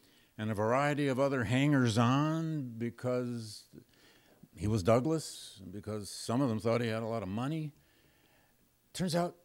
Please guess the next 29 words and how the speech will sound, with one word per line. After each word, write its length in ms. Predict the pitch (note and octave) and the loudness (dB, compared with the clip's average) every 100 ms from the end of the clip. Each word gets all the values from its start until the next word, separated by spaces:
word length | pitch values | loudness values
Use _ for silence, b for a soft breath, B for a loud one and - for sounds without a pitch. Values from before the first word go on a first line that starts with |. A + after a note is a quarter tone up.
| - | -12
that's 240 | E3 - | -8 -6
fascinating, 800 | - - - - E3 D3 A#2+ D2 - _ _ _ _ _ - | -6 -8 -6 -4 -2 -2 -2 -6 -14 _ _ _ _ _ -12
especially 520 | B2+ - E3 F#3+ F3 | -8 4 4 6 4
when 200 | C#3 C#3+ | 4 4
that 160 | C#3+ C#3+ | 4 4
extended 640 | B2+ - - D#3 E3+ D3 | 4 2 6 4 4 0
family, 640 | - C#3+ D#3 E3 C#3 D2+ - - _ _ _ b b _ | 2 6 8 8 8 4 -6 -20 _ _ _ b b _
when 140 | A2 | 2
you 120 | A#2+ B2+ | 2 2
can 200 | B2 G2 | 0 8
get 260 | A#2+ E3+ | 12 12
at 240 | - D2+ D#2+ | 10 2 -4
it, 140 | G2 _ b b b b b b b b _ | -10 _ b b b b b b b b _
has 220 | - C3 - | 0 0 0
all 460 | C3+ C3+ A#2+ G#2 - | 2 4 4 0 -2
kinds 560 | - B2 A#2 F#2 F2 | -2 0 0 -2 -4
of 100 | F#2 | -8
problems. 720 | - G#2+ F2 B1+ - - - - _ - _ - | -2 0 0 -4 -14 -18 -20 -20 _ -20 _ -6
And 180 | A#2+ A2 | -4 0
don't 240 | A#2+ A#2+ | 0 0
extended 480 | A2 - A2 G#2+ G2+ | -4 -2 0 0 0
families 380 | A2 A2 A2 G2+ | 0 0 0 -2
have 160 | A2 | -2
problems? 600 | - C#3 C#3+ F#2+ - - - b b b b b b b b b b _ - - | 0 2 2 -2 -8 -20 -20 b b b b b b b b b b _ -20 2
Today 260 | B2+ B2 C3+ | 4 6 4
we'd 220 | C3+ A#2+ | 0 -2
call 200 | C3 B2+ | 2 4
them 160 | A#2 G2 | 4 2
dysfunctional 960 | - F#2+ - C3+ B2+ - G2+ E2+ C#2 | 2 2 2 0 0 -2 -4 -6 -8